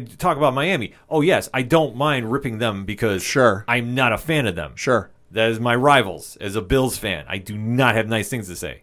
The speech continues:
Speaker 1: but I keep it very P G. However, with the Giants, there's so much work to get done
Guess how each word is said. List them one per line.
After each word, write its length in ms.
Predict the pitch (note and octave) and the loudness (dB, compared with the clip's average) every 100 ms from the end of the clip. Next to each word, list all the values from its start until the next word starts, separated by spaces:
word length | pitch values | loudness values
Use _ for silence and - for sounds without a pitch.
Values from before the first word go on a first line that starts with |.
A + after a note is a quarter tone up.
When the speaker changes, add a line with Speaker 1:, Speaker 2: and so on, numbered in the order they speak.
| _ | _
Speaker 1:
but 120 | - C#3+ | -10 -8
I 20 | |
keep 180 | F3+ D3 | -8 -6
it 60 | |
very 160 | C#3+ C3 | -4 -4
P 160 | C#3 | -6
G. 260 | B2+ C#3+ - - - _ _ _ _ _ _ | -6 -8 -8 -16 -20 _ _ _ _ _ _
However, 380 | C#3+ E3+ G3 F#3+ | -2 2 4 4
with 140 | E3 | 2
the 80 | C3+ | -2
Giants, 640 | G#2+ C3+ F3 C4 C4+ - - _ - - - | -4 -4 -2 -4 -8 -12 -18 _ -20 -14 -4
there's 220 | D3 - | -2 -2
so 160 | G3 | -4
much 200 | G#3+ F#3 | -2 -4
work 240 | C#3+ F3+ - | -4 -4 -4
to 60 | D3 | -4
get 280 | B2 G2+ | -4 -2
done 500 | G#2+ D3 G#3 B2+ A2 | 0 2 2 0 -6